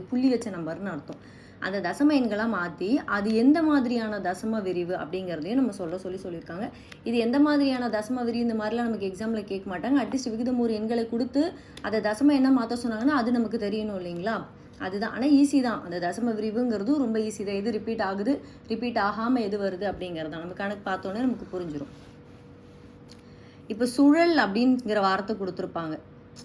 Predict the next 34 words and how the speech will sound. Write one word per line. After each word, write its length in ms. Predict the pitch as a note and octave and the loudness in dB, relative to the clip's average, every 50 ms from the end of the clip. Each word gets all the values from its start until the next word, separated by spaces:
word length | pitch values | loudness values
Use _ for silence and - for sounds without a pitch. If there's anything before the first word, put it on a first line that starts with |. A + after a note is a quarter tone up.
| - | -2
சுழல் 300 | - C4 C4 C#4+ D4 D4+ C#4 | 2 4 6 6 6 4 4
அப்படின்னா 260 | A3+ A3 A#3 A#3 B3 A#3+ | 2 0 0 0 0 0
என்னது? 180 | A3+ G3+ F#3+ G#3+ A#3+ | 0 0 0 0 0
அப்படியே 180 | A#3+ C#4+ D#4+ C4+ C4+ | 2 2 2 2 6
திரும்ப 180 | D4 D4 C#4 C#4 C#4 | 8 8 8 8 8
திரும்ப 220 | C#4 C4 C4 C4 C#4 A#3+ | 6 6 6 6 6 4
வருது 260 | A3 G3+ F#3+ F3+ G3+ G3 F3+ | 2 2 2 0 2 0 0
அப்படின்னு 260 | D3+ D3+ F3+ A3 A3+ G3 | 0 -2 -4 -4 -4 -4
அர்த்தம். 280 | D#3+ C#3 - - D3 - - - - - - - - - - - | -6 -8 -8 -10 -12 -12 -14 -20 -20 -20 -20 -20 -20 -20 -14 -8
இப்ப 140 | - A3+ A3 | -6 -4 -2
ஃபர்ஸ்ட் 240 | G3+ A3+ A3+ - D#4+ D4+ D4+ | 0 -2 0 0 0 2 2
சம் 140 | D4 B3 G#3 | 2 2 2
பாருங்க, 280 | G3+ F3+ F3 F3+ F3 F3+ A#3+ D#4+ E4+ - - - G3 | 0 -2 -4 -4 -2 2 2 2 2 0 -4 -2 0
ரெண்டு 200 | G#3+ A#3+ C4 C4 C#4+ C4+ | 4 6 6 6 6 6
by 80 | C4+ C4+ B3 G#3 F#3+ F#3+ | 6 4 4 4 2 2
ஏழு. 160 | F#3+ F3 F3 - - - - - - A#3 | 2 0 -2 -6 -8 -12 -10 -4 -2 0
இதை 160 | C4 A#3+ D4 C4+ A#3 | 4 4 4 4 2
வந்து 160 | A3 A#3 C4+ C#4+ | 2 2 2 2
என்ன 100 | C4+ A#3+ G#3+ A3 | 2 2 -2 -4
பண்ணணும்? 280 | G#3 G3 F3 D#3 C#3+ - - - - - - - - - - G3 A3+ B3 | -6 -4 -4 -6 -6 -6 -10 -18 -20 -20 -20 -20 -16 -10 -4 2 4 4
ஏழால 360 | C4+ C#4+ C#4 C4 A#3+ A#3 B3 D4 E4+ - - - G3+ | 6 6 6 6 4 4 4 4 2 0 -2 -2 -2
ரெண்டை 220 | G#3+ A3 B3+ C4 C4 A3 | 0 2 2 2 2 2
வந்து 160 | G3+ G3+ A#3 C#4 B3 | 0 0 0 2 2
வகுக்கணும். 480 | G#3 G3 - G#3 G3+ G3 F3+ E3 C#3 - - - - - - - - - - G3 | 0 -2 -2 -6 -6 -6 -8 -8 -8 -12 -14 -20 -20 -20 -20 -20 -20 -16 -12 -10
அப்போ 140 | F#3 - B3 C#4 | -4 2 4 4
நான் 160 | C#4+ B3 G#3+ G3+ G#3 | 4 4 4 4 2
ஏழால 260 | A3 A3+ A3 G#3 G#3+ B3 C4 A#3 | 2 2 2 2 2 0 0 0
ரெண்டை 160 | G#3+ G#3+ G#3+ G3+ | 0 -2 0 0
வகுக்கும் 340 | G3 G3 G3 G3 - G#3+ G3+ | -2 -2 -2 -4 -4 -4 -2
போது 100 | G3+ G#3+ A3+ G#3+ | -2 0 0 -2
என்னது? 200 | G3 F#3 F3+ F#3 F3+ F#3 G3+ | -2 -2 -2 0 2 4 4
ஏழு, 260 | G#3+ G#3+ G3+ G3 G3 G#3+ C#4 D4 - - - - - - - - - - - - F#3+ G#3 | 4 4 4 4 4 4 4 2 2 -4 -16 -20 -20 -20 -20 -20 -20 -16 -10 -6 -2 0
ரெண்டை 220 | A3 A#3 A#3+ B3 A3 | 2 2 2 2 2
வ-, 100 | G3+ | 2